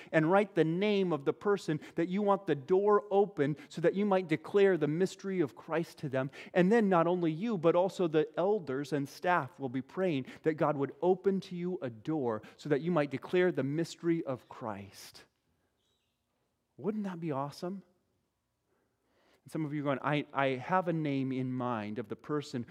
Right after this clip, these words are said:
who I'm hoping would have the hope of Jesus that I have, but Travis,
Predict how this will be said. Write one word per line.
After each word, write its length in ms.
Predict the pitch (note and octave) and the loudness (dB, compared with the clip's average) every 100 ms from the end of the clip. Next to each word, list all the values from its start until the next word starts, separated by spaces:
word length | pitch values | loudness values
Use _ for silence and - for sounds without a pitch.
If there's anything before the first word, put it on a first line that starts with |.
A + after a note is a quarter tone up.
| - | -12
who 160 | - C#3+ | -6 -2
I'm 160 | A#2 A2+ | -2 -4
hoping 760 | G#2+ F#3+ G#3 - A#2+ A#2+ C#3+ - - | 0 2 2 -2 -6 -4 -4 -8 -4
would 300 | D#3 E3+ D3+ - - | 2 2 0 -8 -2
have 300 | E3+ F#3 D#3+ | 6 6 6
the 120 | E3+ | 2
hope 320 | B2+ F3+ E3+ | 2 -2 0
of 140 | D3+ B2 | -4 -4
Jesus 440 | F3 F3+ D3 D3+ | -4 -4 -4 -4
that 160 | D3+ B2 | -2 0
I 220 | C#3+ D#3 | 2 2
have, 480 | C#3 E3+ F3+ D3 - F#3+ - | 0 0 2 2 0 -12 0
but 280 | D3+ - - _ _ | 0 0 -8 _ _
Travis, 460 | - D#3 D3 C3+ | -14 -12 -10 -12